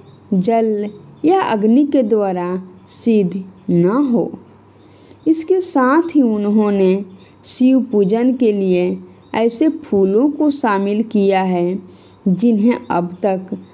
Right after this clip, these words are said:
न देखा हो। मैंने उनकी यह मांग स्वीकार कर ली है। अब वह सरजुग में स्नान करने गए हैं, इसीलिए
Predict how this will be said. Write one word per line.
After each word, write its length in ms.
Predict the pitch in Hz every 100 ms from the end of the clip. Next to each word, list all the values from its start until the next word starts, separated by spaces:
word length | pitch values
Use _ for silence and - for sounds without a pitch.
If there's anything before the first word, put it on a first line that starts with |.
| - _ 214
न 240 | 277 233
देखा 480 | 185 180 175 226 233
हो। 360 | 247 196 - 185 - _ - _ - _ - - - - - - - - - 208
मैंने 320 | 214 214 202
उनकी 880 | 190 190 185 190 185 180 185 - 226
यह 300 | 294 285 294
मांग 480 | 226 185 180 185 208 - - -
स्वीकार 680 | - 196 190 185 175 175 185
कर 380 | - 185 220
ली 260 | 320 262 208
है। 320 | 175 - - - _ - _ _ - - - _ - - - _ _ 208
अब 220 | 185 175
वह 320 | 185 180 180 180 - - - -
सरजुग 540 | 226 208 208 214 339
में 380 | 381 349 285 226
स्नान 500 | - 202 185 185 190
करने 640 | 190 175 175 180 180 185 - - -
गए 260 | 180 190 233
हैं, 440 | 320 277 170 226 - _ _ _ - -
इसीलिए 840 | 190 185 214 190 185 180 170 180